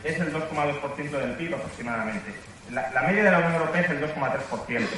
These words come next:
Por tanto, es un paraíso fiscal un tanto extraño que pagamos tanto como la media de la Unión Europea, sin ser la media de la Unión Europea un paraíso fiscal,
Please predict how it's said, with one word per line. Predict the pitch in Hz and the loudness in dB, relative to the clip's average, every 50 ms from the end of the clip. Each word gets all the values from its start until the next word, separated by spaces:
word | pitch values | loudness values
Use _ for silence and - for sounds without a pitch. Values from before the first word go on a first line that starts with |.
| 90 | -4
Por | 113 107 | -4 -2
tanto, | 113 135 135 127 | -2 0 0 0
es | - | -2
un | 175 165 | 0 2
paraíso | - 180 175 170 160 160 - | 4 4 4 4 2 0 -2
fiscal | 156 151 - 165 156 | -4 -4 -2 0 0
un | - - | 0 0
tanto | - 131 131 - | 0 -2 -2 -2
extraño | - - 147 143 156 165 | -4 -4 -4 -2 -2 -2
que | 135 - | -2 -2
pagamos | - 117 120 123 131 139 - | 0 0 0 0 0 -2 -2
tanto | - 127 - 139 - | -2 -4 -4 -2 -2
como | 120 113 113 | -2 0 0
la | 113 110 | 0 0
media | 113 120 123 123 123 - | 0 0 0 -2 -2 -2
de | 123 131 127 | -2 -2 -2
la | 127 | -2
Unión | 123 127 127 127 | -2 -2 -2 -2
Europea, | 131 131 - 143 147 - - - - - | -2 -2 2 4 4 6 4 4 2 -2
sin | 123 113 | -4 -2
ser | - 131 | -2 0
la | 131 135 | 2 2
media | 135 135 131 | 2 2 0
de | 131 127 | 0 2
la | 127 | 0
Unión | 127 131 131 127 | 0 0 -2 -2
Europea | 127 127 127 131 - | -2 -2 0 2 2
un | 131 - | 2 2
paraíso | 123 117 117 - - - | 2 2 0 0 -2 -6
fiscal, | - - - 165 165 | -4 2 4 4 4